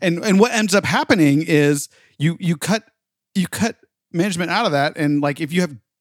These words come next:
good management, they're gonna help the team actually use that reflection to actually tune and adjust their behavior cor-, accordingly. What I've seen is, you know, they have the retrospective, they have it in secret,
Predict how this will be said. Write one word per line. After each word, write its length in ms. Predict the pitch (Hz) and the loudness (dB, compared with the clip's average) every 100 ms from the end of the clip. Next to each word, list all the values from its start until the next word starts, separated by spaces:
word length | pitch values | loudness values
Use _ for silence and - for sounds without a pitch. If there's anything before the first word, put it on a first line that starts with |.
| _ _ _ | _ _ _
good 260 | - 294 359 | -6 -6 -4
management, 480 | 240 247 226 262 254 - | -6 -4 -4 -4 -6 -4
they're 340 | 240 311 277 | -4 -2 -4
gonna 260 | 247 277 233 - | -4 -2 -4 -4
help 360 | 262 269 - - _ _ - | -2 -2 -2 -14 _ _ -6
the 80 | 247 | -4
team 420 | - 269 240 220 - | 0 0 0 -4 -6
actually 640 | 185 226 - 165 165 180 - _ _ _ _ | -6 -6 -4 -2 -2 -4 -8 _ _ _ _
use 280 | 143 196 202 | -4 -2 -2
that 160 | 196 | -4
reflection 760 | 156 139 - 123 - 131 120 117 _ - | -2 -4 -2 -6 -4 -4 -2 -4 _ -8
to 180 | 143 - | -6 -6
actually 560 | - 240 - - 175 143 | -6 -6 -6 -2 0 0
tune 380 | - - 143 120 | 0 2 2 0
and 120 | 120 | -4
adjust 380 | 120 117 123 - | -4 -6 -10 -8
their 100 | 120 | -8
behavior 400 | 110 107 110 101 | -8 -8 -10 -10
cor-, 300 | - 113 117 | -12 -14 -14
accordingly. 480 | 113 107 110 104 101 | -14 -12 -10 -12 -12
What 160 | 101 123 | -8 -4
I've 180 | 233 233 | -4 -4
seen 260 | 151 135 | -4 -2
is, 240 | 120 127 - - - - | -4 -6 -10 -20 -20 -8
you 100 | 127 | -6
know, 220 | 120 113 _ | -6 -8 _
they 140 | - 127 | -10 -10
have 340 | - 156 165 | -6 -6 -4
the 100 | 143 | -2
retrospective, 800 | 139 139 131 - 120 113 120 113 | -2 -2 -4 -4 -6 -4 -8 -8
they 80 | 110 | -12
have 300 | 101 - 156 | -10 -8 -6
it 80 | 135 | -6
in 100 | 120 | -6
secret, 500 | - 120 127 113 | -8 -8 -8 -8